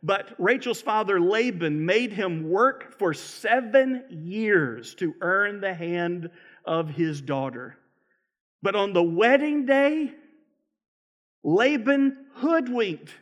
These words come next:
Jacob and actually married him off to his other daughter, Leah,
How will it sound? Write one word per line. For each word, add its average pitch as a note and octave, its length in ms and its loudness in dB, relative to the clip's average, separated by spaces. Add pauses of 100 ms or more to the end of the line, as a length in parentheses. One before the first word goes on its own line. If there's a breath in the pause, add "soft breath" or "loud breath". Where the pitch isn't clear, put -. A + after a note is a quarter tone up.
(120)
Jacob E3 580 -2 (560 soft breath)
and G3 220 0
actually A3 480 4
married A3 640 0
him A3 240 0
off F#3+ 400 -2
to G3 300 -4
his F3+ 440 2
other E3+ 640 -2 (460 loud breath)
daughter, C#3+ 640 -2 (360 soft breath)
Leah, B2+ 520 -4